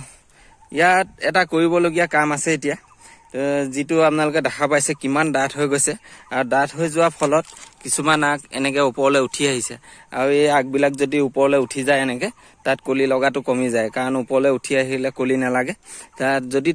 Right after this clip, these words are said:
তলৰ মাটি, সিহঁতৰ এডাল এডাল শিপা ওলায়, তো সেই শিপাডাল যদি মাটিত লগাবলৈ পাৰি, তেন্তে হ'লে তেতিয়া তাত আকৌ সেই আগটোতে কলি আৰম্ভ হ'ব। তো সেইকাৰণে সেইটো কাম কৰিবলগীয়া হ'লে কামটো অকণমান কষ্টদায়ক, কিন্তু যিয়ে নহওক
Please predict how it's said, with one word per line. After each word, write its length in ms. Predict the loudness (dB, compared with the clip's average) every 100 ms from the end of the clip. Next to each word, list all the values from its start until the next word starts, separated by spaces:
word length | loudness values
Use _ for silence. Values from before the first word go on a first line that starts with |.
| 0
তলৰ 260 | 2 2 2
মাটি, 260 | -2 0 0 0 -6 _ _ _ -14 -12 -12
সিহঁতৰ 300 | -6 0 4 4
এডাল 180 | 4 4
এডাল 160 | 4 2 -2
শিপা 240 | 0 4 6
ওলায়, 220 | 6 2 0 -16 -20 -20 -4
তো 60 |
সেই 100 | -4 -2
শিপাডাল 540 | -4 0 0 4 2 2
যদি 140 | 0 0
মাটিত 260 | -2 -4 -10 0
লগাবলৈ 400 | 2 2 2 0 0
পাৰি, 160 | -2 0
তেন্তে 220 | -2 0 -2
হ'লে 160 | 0 -4 -4
তেতিয়া 260 | -4 -2 0
তাত 180 | -2 -2 -4
আকৌ 160 | -2 -4 -2
সেই 140 | 0 2
আগটোতে 320 | 0 -2 -4 -2
কলি 200 | -2 0 2
আৰম্ভ 160 | 0 -2 -4
হ'ব। 120 | -4 -6 -8 -14 -18 -18 -20 _
তো 60 | -4 0
সেইকাৰণে 500 | -2 2 2 2 -2
সেইটো 220 | -2 -2 0
কাম 120 | 0 0 2
কৰিবলগীয়া 560 | 2 2 0 2 0 0
হ'লে 200 | 0 0 -2 -14 -12 -4
কামটো 260 | -2 2 0
অকণমান 320 | 2 0 0 -2
কষ্টদায়ক, 540 | -4 0 2 2 0 -6 _ -20 _
কিন্তু 200 | 0 2 2
যিয়ে 160 | 2 2
নহওক 220 | 2 -4